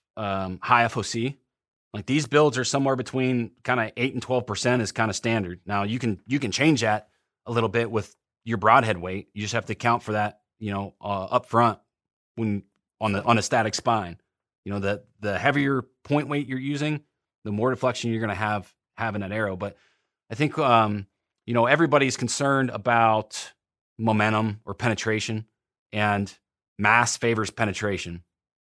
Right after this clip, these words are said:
Mass favors, or momentum favors mass. Excuse me, I, I misspoke there. Mass, penetration favors mass.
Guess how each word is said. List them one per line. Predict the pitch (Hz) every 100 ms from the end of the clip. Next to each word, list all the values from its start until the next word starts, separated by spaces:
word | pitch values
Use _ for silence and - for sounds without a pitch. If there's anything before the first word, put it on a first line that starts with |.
| _ -
Mass | 98 104 107
favors, | - 104 101 98 - - _ _ -
or |
momentum | 104 104 113 117
favors | - 110 98
mass. | 110 101 87 85 - _ _
Excuse | - 98
me, | 95
I, | 92 90
I |
misspoke | 98 92 - 101 87
there. | 90 80
Mass, | 101 113 127 - _ _ _ _ _ _ _ -
penetration | - 131 131 151 131 135 117
favors | - 117 104
mass. | 92 101 82 -